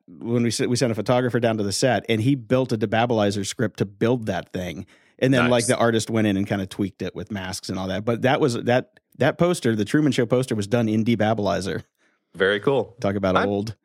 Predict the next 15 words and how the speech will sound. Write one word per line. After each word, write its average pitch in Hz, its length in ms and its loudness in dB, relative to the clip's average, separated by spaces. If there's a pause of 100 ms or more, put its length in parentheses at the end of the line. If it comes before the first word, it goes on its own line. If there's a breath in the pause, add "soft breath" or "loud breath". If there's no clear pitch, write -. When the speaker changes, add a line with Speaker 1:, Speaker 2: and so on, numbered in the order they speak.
(140)
Speaker 1:
<laughs> - 220 -20
Speaker 2:
I 165 100 2
miss - 200 2
the 123 160 2
old 90 180 0
days, 85 300 0
man. 101 200 2
It 175 60 -2
was 160 140 -6
a 180 40 2
lot 185 120 -2
more 127 140 0
fun. - 360 -2 (320)
Speaker 1:
Res 135 240 2
Edit. 113 400 -2